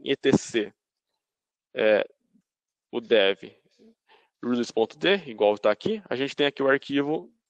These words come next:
dev input release, que foi o arquivo que a gente colocou na imagem final.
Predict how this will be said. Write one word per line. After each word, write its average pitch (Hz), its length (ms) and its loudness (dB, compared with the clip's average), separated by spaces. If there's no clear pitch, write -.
dev 127 180 0
input 135 300 -4
release, 135 340 0
que - 100 -2
foi 147 160 4
o 143 40 6
arquivo 143 240 0
que 151 80 -2
a - 20 4
gente 147 180 -2
colocou 143 320 2
na 139 80 0
imagem 131 300 0
final. 113 420 -4